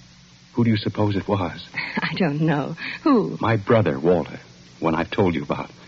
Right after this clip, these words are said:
Speaker 1: The one who was killed by that drunk in the cemetery.
Speaker 2: Harry, I never could get that story straight.
Speaker 1: I've told you about it a dozen times. This drunk came up to him when his back was turned and
Speaker 2: What was he doing in the cemetery?
Speaker 1: That's not the point. He was killed. That's what's important.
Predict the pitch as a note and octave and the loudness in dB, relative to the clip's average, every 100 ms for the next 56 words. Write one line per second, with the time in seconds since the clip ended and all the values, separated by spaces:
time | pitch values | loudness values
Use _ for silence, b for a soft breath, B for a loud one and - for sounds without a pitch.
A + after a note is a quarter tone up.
0 | B B B B - A2+ C3 A2+ - D3 | B B B B 0 4 6 4 2 4
1 | A2+ F2+ F#2+ F2 A2+ G#2 F2 D#2+ - G2 | 4 4 0 2 2 2 -2 -6 -2 -2
2 | F2 - C#2+ C#2 B3+ F#3 D#3 F#3 A#3+ C4+ | -2 -4 -4 -6 -4 0 0 0 4 6
3 | G3 D3+ D#3 D#3 C#3+ - C#3+ - E3 D3+ | 4 2 -2 -4 -4 -2 -4 -2 0 0
4 | D#3 - F3+ D3 B2+ G#2+ G2 F#2+ F2 D#2 | 0 0 0 4 4 4 2 2 0 0
5 | F2 D2 C#2 D#2+ D#2 C#3 C3 - C#3 C#3 | -2 -2 -8 -8 -4 -4 -4 0 2 2
6 | C#3 C3 C3 C3 A#2+ G#2+ A#2 C3 B2 A2+ | 2 0 2 0 2 0 0 0 0 -6
7 | - C3+ C#3 A2 B B D4+ F4+ E4+ C#4+ | 2 4 4 2 B B -2 0 2 2
8 | A3+ A#3+ A3+ G#3 G3+ G3+ - F3+ G3+ - | 4 6 6 6 4 0 0 2 2 2
9 | D3 F3+ A#3+ G3 F#3 D3+ - F3 D3 C3 | -2 -2 0 0 2 0 2 4 6 4
10 | - - G3 C3 C#3 C3+ A#2+ G2+ - C3+ | 0 4 4 6 2 0 -2 -2 2 2
11 | A#2+ D#3 | 4 -2